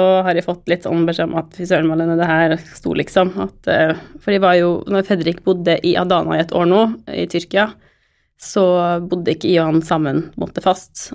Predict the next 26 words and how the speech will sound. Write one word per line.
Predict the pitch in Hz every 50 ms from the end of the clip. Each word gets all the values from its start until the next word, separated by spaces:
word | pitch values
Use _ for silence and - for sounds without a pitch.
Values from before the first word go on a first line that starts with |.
| -
Og | - 190 185
som | - 190 180 185
jeg | 180
sa, | - 180 175
så | 175 - 190
har | 180 175
jeg | 175
prøvd | 190 180 170 165
å, | 170 170 170 170
på | - -
en | 196 185
måte, | 180 180 - 180 180 175 170
heller, | 180 170 170 175 175 175 170
eh, | 170 170 165 165 170 165 - - _ _ _ _ _ _ _ _ _ _ -
holde | - 220 196
litt | 190 190 -
min | 202 196 190
sosiale | 185 185 175 196 185 175
medier | 180 180 175 165 160
for | 160 - 185
meg | 190 196
selv, | - 214 214 262 294 - - -
og | - 220 208 -
også | 196 - - 190 208 226 226
i | 226 226
he-, | 214 -